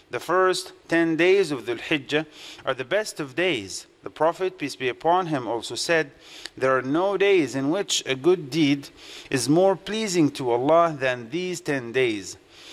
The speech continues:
On being asked, "Even jihad in Allah's cause?" he replied, "Not even jihad in Allah's cause, except when a man goes out in person with his property and loses both life and property."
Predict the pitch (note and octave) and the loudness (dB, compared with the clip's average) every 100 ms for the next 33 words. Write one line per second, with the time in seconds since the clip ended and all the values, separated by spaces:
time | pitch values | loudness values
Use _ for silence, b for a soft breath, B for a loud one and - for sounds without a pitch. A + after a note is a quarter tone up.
0 | B B2 C3+ C#3+ F3+ F3 D#3+ F3+ G#3 - | B -4 -2 0 -2 -2 0 0 -2 -6
1 | - D#3 G3+ F3+ C#3 A2+ C3+ D#3+ G3 D#3+ | -8 -8 -6 -4 -4 -4 -6 -2 0 0
2 | A#2+ B2+ B2 C#3 F3 F3 - - F3+ D#3+ | -4 -6 -4 0 2 2 -2 0 2 4
3 | C#3 B2 B B B - C3+ B2+ B2 D3+ | 0 -4 B B B -4 0 0 0 0
4 | D#3 D3+ D3 - - B2 F3+ G#3 - F3 | 2 2 0 -8 -12 -2 0 0 -6 -8
5 | F#3+ D#3+ A#2+ A#2+ D3 E3 D3 C3 B2 C#3 | -4 -4 -4 -4 0 0 0 -4 -2 2
6 | D3+ C#3+ - F#3 F#3+ A#2+ G#2 - B B | 4 2 0 2 4 2 -2 -14 B B
7 | B - - - A#3 G#3+ - - - B | B -8 -6 -4 -2 -4 -8 -18 -18 B
8 | B C3 D#3 D3 D3+ G3 G#3 G3+ D3+ F3 | B -4 -2 0 0 2 2 0 0 4
9 | F3 E3+ - F3 G3 G3 - C#3 C#3+ - | 4 2 -2 -2 0 -2 -6 -10 -10 -6
10 | G#3 G#3+ - C3 G#2+ A#2+ A#2 - A#2 - | -4 -4 -4 -8 -8 -8 -10 -8 -10 -8
11 | - F3 - G3 F#3 G3 F#3+ - B B | 0 0 0 -4 -4 -8 -8 -10 B B
12 | C3 C#3 F#3+ G#3+ G#3 D#3 F3+ A3+ F3+ - | -4 -2 -2 -2 -6 -6 -4 -2 -4 -8
13 | - D3 D#3 D3+ C#3 B2 - E3 - A2 | -2 0 0 0 -6 -8 -4 -4 -4 -12
14 | - G2+ | -10 -14